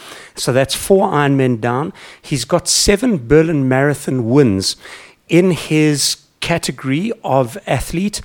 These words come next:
There's no one in South Africa that's ever got anywhere close to anything like that. World champion on the bike. Um, his C V is just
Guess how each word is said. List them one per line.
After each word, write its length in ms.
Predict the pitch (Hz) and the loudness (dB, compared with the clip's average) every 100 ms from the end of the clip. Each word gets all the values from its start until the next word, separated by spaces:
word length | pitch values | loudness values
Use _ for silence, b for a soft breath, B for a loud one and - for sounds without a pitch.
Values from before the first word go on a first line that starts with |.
| B B - | B B -8
There's 180 | 117 | -2
no 240 | 135 143 175 | 2 4 4
one 180 | 233 175 | 4 2
in 80 | |
South 220 | 139 147 131 | 2 2 2
Africa 360 | 135 139 135 | 0 -2 0
that's 200 | 127 123 | 0 0
ever 220 | 202 143 | -2 -2
got 200 | 156 156 - - | 0 -2 -2 0
anywhere 380 | 175 175 131 113 | 4 4 2 -2
close 400 | - 127 107 - | -4 -4 -4 -4
to 120 | - | -6
anything 460 | 117 110 131 113 | -4 -4 -4 -4
like 240 | 120 113 - | -4 -4 0
that. 260 | 131 156 - B B B | 0 0 -6 B B B
World 280 | 131 160 180 | 0 2 2
champion 560 | - 170 160 - 147 139 - | 0 0 0 -2 -4 -4 -4
on 640 | 131 135 135 135 135 175 | -2 0 0 0 -2 -6
the 80 | 120 | -8
bike. 500 | 101 - 151 160 - B B B | -4 0 0 0 -4 B B B
Um, 380 | 135 120 117 120 | -4 0 0 -2
his 600 | 147 107 135 131 117 - | -6 -2 0 0 -2 -4
C 380 | - - - 214 | -4 -4 0 -2
V 240 | 170 139 - | -2 -4 -4
is 160 | 117 | -4
just 320 | - 156 - | -2 -4 -4